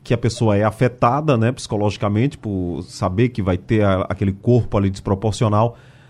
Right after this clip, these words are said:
mas entra também uma boa dose de, de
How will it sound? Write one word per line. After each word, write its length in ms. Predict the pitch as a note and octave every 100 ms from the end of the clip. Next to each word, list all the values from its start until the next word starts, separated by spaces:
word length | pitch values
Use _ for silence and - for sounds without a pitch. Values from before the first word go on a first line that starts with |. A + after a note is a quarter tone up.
| -
mas 320 | G#2 A2+ C3 A#2+
entra 240 | D#3 D3+
também 220 | D3 C#3
uma 140 | C#3+ C3+
boa 380 | A2 D#3+ G3 D#3+
dose 680 | C3 E3 F3+ D3+ G3 - -
de, 460 | G#2 C#3+ D3+ D3 A2+
de 640 | A2+ A#2+ C3+ C3+ C3